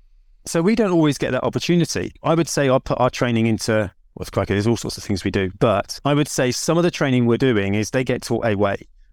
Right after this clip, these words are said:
You know, we might go to, um, a holiday park where they have really young staff coming in. This is not a career for them. They show no interest in, in it outside of their place of work. They don't climb as a hobby.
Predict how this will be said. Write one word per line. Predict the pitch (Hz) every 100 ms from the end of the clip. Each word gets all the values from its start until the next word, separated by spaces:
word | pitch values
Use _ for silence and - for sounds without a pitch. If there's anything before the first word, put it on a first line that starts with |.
| - - _ -
You | 110
know, | 104
we | 117
might | 123 123 104
go | 110
to, | 101 110 104 98 98
um, | 104 98 98 95 95 - -
a | 95
holiday | 131 113 95
park | 90 95 87 - - -
where | 110 98 92
they | 98 98
have | 98 95
really | 107 120 147 147
young | 131 113
staff | 101 104 101
coming | - 92 90
in. | 92 98 - - -
This | 117 107
is | 110
not | 135 156
a |
career | - 104 95
for | 87 101 95
them. | 98 98
They | 104
show | 104 - 104
no | 120 147
interest | 139 117 107 -
in, | 107 98 -
in | 110
it | 104
outside | 110 107 - 104
of | 101
their | 95
place | 92 98 -
of | 87
work. | 95 95 - - -
They | -
don't | 120 123
climb | - 110
as | 95
a | 95
hobby. | 101 87 -